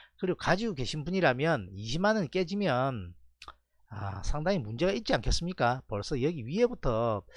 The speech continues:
아, 매도를 했었어야 되는데 아직도 들고 있는 분 있다고 제가 이야기를 들었는데요. 이십만 원이 강한 지지권 역할을 하고는 있습니다. 이십만까지 가면 벌써 몇 프로입니까? 삼점오 프로 또 더 빠지는 거 아닙니까? 그죠?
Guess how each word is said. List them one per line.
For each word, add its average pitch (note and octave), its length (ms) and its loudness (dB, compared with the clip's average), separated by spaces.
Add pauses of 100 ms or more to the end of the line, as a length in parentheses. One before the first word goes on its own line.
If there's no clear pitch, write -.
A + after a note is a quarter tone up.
(300)
아, F2+ 480 -8
매도를 - 360 4
했었어야 - 420 10
되는데 G#2+ 640 0
아직도 F3 300 -4
들고 F#3 260 4
있는 C#3 220 -2
분 C3+ 280 -2
있다고 F3+ 320 2
제가 A2+ 160 0
이야기를 C3 300 0
들었는데요. A#2 720 0 (2000)
이십만 G3+ 540 0
원이 F3 220 0
강한 C#3 360 0
지지권 F#3+ 500 2
역할을 D3+ 260 2
하고는 G#3+ 340 0
있습니다. B2 500 -6 (720)
이십만까지 E3 600 2
가면 C3+ 260 -2
벌써 G#2+ 220 -2
몇 C#3+ 160 2
프로입니까? C3 400 -2
삼점오 B2+ 520 2
프로 C#3+ 180 -4
또 - 160 2
더 - 140 0
빠지는 G#3+ 340 4
거 B2+ 60 0
아닙니까? G#2 520 -8 (160)
그죠? D#3 240 -10